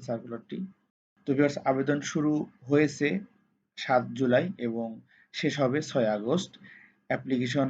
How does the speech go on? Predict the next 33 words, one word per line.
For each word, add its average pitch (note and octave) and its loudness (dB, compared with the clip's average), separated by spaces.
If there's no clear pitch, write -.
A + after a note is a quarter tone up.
আপনারা A#2+ -4
অনলাইনে A#2+ 4
করতে C3 -4
পারবেন, C3 2
লিঙ্কটি A2+ 2
আমি A#2 2
ভিডিও A#2 4
ডেসক্রিপশনে A#2+ -2
দিয়ে B2 4
দেব। B2 2
এরপর C#3 -2
রয়েছে C3+ -4
ফরিদপুর C#3 2
ডিসি C3 2
অফিস, D#3 0
এখানে B2 2
পোস্ট B2+ -6
ক্যাটাগরি B2 -2
চারটি, B2 -2
ভ্যাকান্সিও B2 0
চারটি। C#3 -6
সার্কুলারটি B2 -6
দেখতে A#2+ -4
পাচ্ছেন B2 -4
আপনারা। C3 -10
অ্যাপ্লিকেশন C#3 0
শুরু D3+ 2
হয়ে C#3+ 6
গেছে, C3+ 0
অ্যাপ্লিকেশন B2+ -2
ডেডলাইন A#2+ 2
একত্রিশে A#2+ -4
জুলাই। G#2+ 0